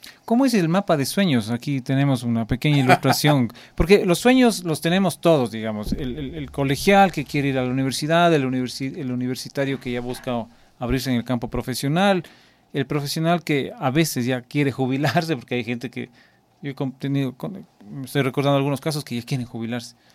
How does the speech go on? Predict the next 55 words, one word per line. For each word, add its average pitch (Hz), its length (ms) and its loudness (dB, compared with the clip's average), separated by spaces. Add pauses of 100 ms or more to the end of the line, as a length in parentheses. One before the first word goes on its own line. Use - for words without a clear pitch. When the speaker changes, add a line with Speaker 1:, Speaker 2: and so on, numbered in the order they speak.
(400)
Speaker 1:
Pero, 135 220 -6
y 151 120 -2
le, 131 340 -2
¿cuál, 202 220 2
cuál, 214 160 0
cómo, 214 340 -2
cómo, 190 280 2
cómo 185 180 0
evolucionan 160 560 0
los 120 100 -4
sueños 208 520 0
y 175 100 -10
cómo 156 240 -2
es 143 80 -2
este 127 180 -4
mapa 135 260 -2
de 123 80 -2
sueños 147 300 -6
que - 100 -12
usted 123 420 -6 (340)
propone 131 400 -2
a 113 60 -2
los 107 100 -10
jubilados? 110 600 -10
Speaker 2:
A 135 120 -2
ver, 123 200 -2 (500)
todos 214 340 2
tenemos 165 600 -6 (140)
la 113 200 -8
idea 139 340 -2
de, 120 340 -4 (540)
eh, - 140 -18 (120)
cuando 120 280 -2
tenga 160 240 -2
tiempo, 185 420 -6 (180)
voy 123 140 -2
a 110 40 -2
hacer 107 140 -8
esto. - 220 -16 (100)
Speaker 1:
Exacto. - 320 -16 (360)
Así. - 200 -18
Speaker 2:
Pero 156 200 0
el 156 100 -4
día 196 220 2
a - 20 2
día 190 260 -2
nos 156 180 -2
va 160 60 2
absorbiendo 165 540 -4
y, 131 100 -6
y 135 120 -2
no 160 180 2
llega 175 260 -2
ese 165 120 -6
momento. 202 320 -8